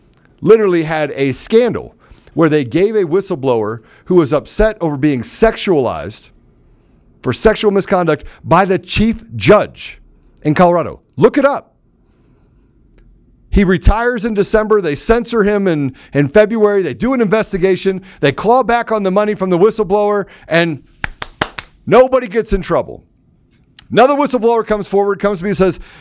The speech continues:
"Joe, I'm, I'm, I, I'm not allowed to speak about this, but the sexual perversion inside of the judiciary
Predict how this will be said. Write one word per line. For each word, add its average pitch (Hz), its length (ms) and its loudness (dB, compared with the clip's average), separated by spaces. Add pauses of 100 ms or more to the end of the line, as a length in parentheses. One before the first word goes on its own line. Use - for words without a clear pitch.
(120)
"Joe, 180 440 2 (180)
I'm, 156 260 0
I'm, 185 260 0 (100)
I, 175 220 2 (140)
I'm 196 160 2
not 208 160 2
allowed 170 220 -2
to 117 60 -10
speak - 360 -2
about 120 300 -2
this, 90 320 -8 (300)
but 185 280 2 (420)
the 151 100 4
sexual 285 440 2
perversion 208 600 0
inside 196 560 0
of 185 240 -2
the 156 80 -2
judiciary 226 640 0